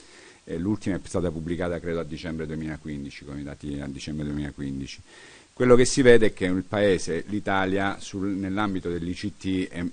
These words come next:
spesso indietro rispetto agli altri paesi, eh, europei e mondiali, quindi, eh, ci sono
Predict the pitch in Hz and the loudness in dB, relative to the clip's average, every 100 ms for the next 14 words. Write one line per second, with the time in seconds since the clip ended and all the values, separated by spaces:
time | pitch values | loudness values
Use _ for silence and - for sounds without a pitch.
0 | - _ _ _ _ - - - 104 - | -10 _ _ _ _ -12 -4 0 2 2
1 | - 101 101 95 90 95 90 87 - 85 | 2 2 4 4 4 2 0 -2 -2 -4
2 | - 85 85 82 - 69 78 78 76 82 | -2 0 0 -2 -6 -6 -2 -2 -4 -6
3 | 76 76 71 67 _ - 58 52 50 76 | -4 -4 -6 -10 _ -14 -12 -12 -10 -8
4 | 76 78 82 87 92 76 76 78 80 76 | -4 -4 0 2 2 0 -2 -2 -2 -2
5 | 69 80 80 73 - - - - - - | -4 -4 -4 -4 -10 -20 -20 -20 -20 -14
6 | 60 50 - 85 92 85 | -12 -12 -12 -8 -4 -4